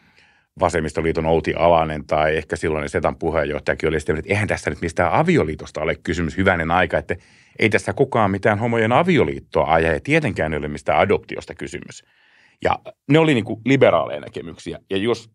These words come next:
nyt sanotaan noin, niin ollaan selkeästi siellä konservatiivisessa kannassa – mä uskoisin, että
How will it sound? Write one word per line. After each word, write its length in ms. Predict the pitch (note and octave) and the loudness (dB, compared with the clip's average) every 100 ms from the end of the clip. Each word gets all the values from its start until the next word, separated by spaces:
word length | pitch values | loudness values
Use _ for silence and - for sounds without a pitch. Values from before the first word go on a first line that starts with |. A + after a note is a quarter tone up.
| _ | _
nyt 180 | C#3 F3 | -4 -2
sanotaan 480 | D#3 B2 G2+ F#2+ G2 | 0 0 2 2 2
noin, 180 | G#2+ G2+ | 0 0
niin 120 | F2+ | -2
ollaan 200 | F2 F2+ | -4 -2
selkeästi 440 | A2+ G#2+ E2 - | -2 -2 -4 -8
siellä 260 | - F2 F2 | -2 2 2
konservatiivisessa 880 | G#2+ A2 G2 E2+ - D#2 D2+ - D2+ | 2 2 2 0 -2 -6 -8 -10 -4
kannassa – 460 | E2 D#2+ - D#2 - _ _ _ _ _ _ _ _ - | -4 -4 -4 -6 -8 _ _ _ _ _ _ _ _ -2
mä 180 | F#2+ F2 | 0 2
uskoisin, 500 | B2+ G#2+ A2 F#2 F#2+ | 0 0 4 4 2
että 220 | E2+ - | -2 -2